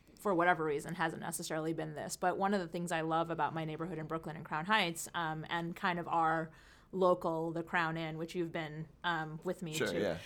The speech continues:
Speaker 1: is that that is an, for me, an environment where there, it's like everybody in there is an artist of some kind, right? They're all on the same grind, whether they're behind the bar or on the, you know, they're
Speaker 2: Mm-hmm.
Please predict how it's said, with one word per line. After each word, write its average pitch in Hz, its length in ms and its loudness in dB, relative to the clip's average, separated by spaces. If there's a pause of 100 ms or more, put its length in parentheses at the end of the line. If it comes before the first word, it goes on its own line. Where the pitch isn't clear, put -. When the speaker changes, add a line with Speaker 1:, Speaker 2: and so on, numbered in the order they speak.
(160)
Speaker 1:
is 220 180 10
that 202 300 8
that 214 220 8
is 220 120 4
an, 190 300 -2 (260)
for 220 180 2
me, 262 220 4
an 202 80 4
environment 185 440 6
where 175 340 2
there, 185 720 4 (140)
it's 202 180 0
like 196 240 4 (180)
everybody 208 480 6
in 180 120 0
there 165 180 0
is 160 80 -4
an 165 60 -4
artist 151 320 -2
of 175 100 -10
some 156 180 -4
kind, - 360 -6
right? 180 260 4
They're 175 140 2
all 190 260 10
on 170 160 2
the 165 80 -2
same 170 280 -4
grind, 156 300 -2
whether 190 200 4
they're 180 140 2
behind 175 320 2
the 175 40 -2
bar 160 420 2
or 170 160 0
on 160 180 -2
the, 165 80 -4
you 160 260 -4
know, 151 260 -6
they're 165 120 -4
Speaker 2:
Mm-hmm. 117 60 2